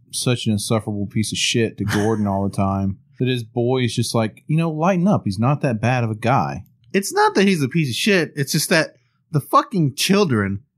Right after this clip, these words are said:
Speaker 2: <laughs> are just, just edging him on. They're, they're, they're fucking, they're just flaming him.
Speaker 1: Yeah.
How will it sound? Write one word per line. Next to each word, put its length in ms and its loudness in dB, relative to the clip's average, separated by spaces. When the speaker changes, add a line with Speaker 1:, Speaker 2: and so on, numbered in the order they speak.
Speaker 2:
<laughs> 360 -4
are 120 0
just, 380 -2
just 200 -2
edging 360 2
him 100 2
on. 220 0
They're, 180 0
they're, 160 -2
they're 160 -2
fucking, 580 0
they're 280 -4
just 280 -6
flaming 600 -2
him. 240 -6
Speaker 1:
Yeah. 280 0